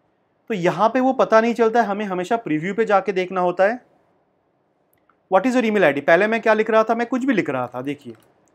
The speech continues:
अब मैं जैसे नेक्स्ट क्वेश्चन पे जाता हूँ, ये एरर स्टेटमेंट मैं दोबारा लिख लेता हूँ, "This I D is not correct," ठीक है। So देखिए, अभी मैं जब ये आंसर यहाँ पे डाल रहा हूँ कुछ भी,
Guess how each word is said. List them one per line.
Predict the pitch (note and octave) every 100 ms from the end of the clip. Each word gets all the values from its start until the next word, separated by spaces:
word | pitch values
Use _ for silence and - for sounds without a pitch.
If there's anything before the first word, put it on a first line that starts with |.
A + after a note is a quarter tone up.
| _ _ _ _ F3+
अब | F3
मैं | G#3+
जैसे | F3+ G#3
नेक्स्ट | A#3+ A3+ -
क्वेश्चन | A3 A#3
पे | A3
जाता | E3+ E3 E3
हूँ, | B2+ A2 _ _ _ _ _ _ _ _ _ _ _ _ - _ _ _ _ _ _ D3
ये | F3 -
एरर | D3+ F3+
स्टेटमेंट | F3+ F3+ E3+ F#3
मैं | F3+
दोबारा | C#3 C#3+
लिख | D#3+ E3
लेता | E3+ E3
हूँ, | G3+ D4+ _ _ _ _ _ _ _ _ _ _ _ _ _ _ _ _ -
"This | F3+ F3+
I | D3+
D |
is | E3
not | E3 D#3+
correct," | D3+ D#3+ -
ठीक | C#3+ G3+
है। | C#4+ - _ _ _ _ _ _ _ _ _ _ _ _
So | E3
देखिए, | F3+ C4
अभी | A3+ G3+
मैं | A#3+
जब | A#3+ A#3+
ये | A#3+ B3
आंसर | E3+ E3+ F3 - A#3 A3+
यहाँ | F#3
पे | F3
डाल | G3 E3 E3
रहा | G3
हूँ |
कुछ | F#3 E3+
भी, | E3+ C#3+